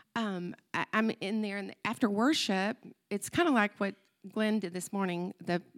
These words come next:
uh, pastor gave a word of knowledge. He said, "Someone came in here with a fever, a sore throat, all that. And if you'll swallow a couple of times, it'll go away."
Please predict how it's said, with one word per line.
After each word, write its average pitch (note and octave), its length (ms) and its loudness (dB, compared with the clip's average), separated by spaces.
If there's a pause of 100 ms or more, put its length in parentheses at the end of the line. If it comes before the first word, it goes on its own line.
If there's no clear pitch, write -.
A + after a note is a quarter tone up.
uh, F#3 120 -2
pastor A3 380 0
gave F#3+ 300 -6
a F3+ 40 -4
word F3 200 -4
of F#3 40 -4
knowledge. A#3+ 300 -2
He - 80 -10
said, - 220 -6
"Someone B3 260 0
came G#3+ 220 0
in G3+ 160 2
here F3 440 -2 (680)
with F3+ 340 0
a C3 80 -4
fever, G#3+ 840 2
a F3+ 60 -2
sore D#3+ 260 -6
throat, G3 840 -2 (440)
all F3 140 -6
that. F#3 440 -2 (560)
And G#3+ 300 2
if A#3 240 0
you'll A3+ 140 4
swallow A3 800 -2
a F#3+ 80 -4
couple F#3 400 -4
of F#3 160 -6
times, F#3 420 -4
it'll G3 180 0
go G#3 200 0
away." A3+ 580 0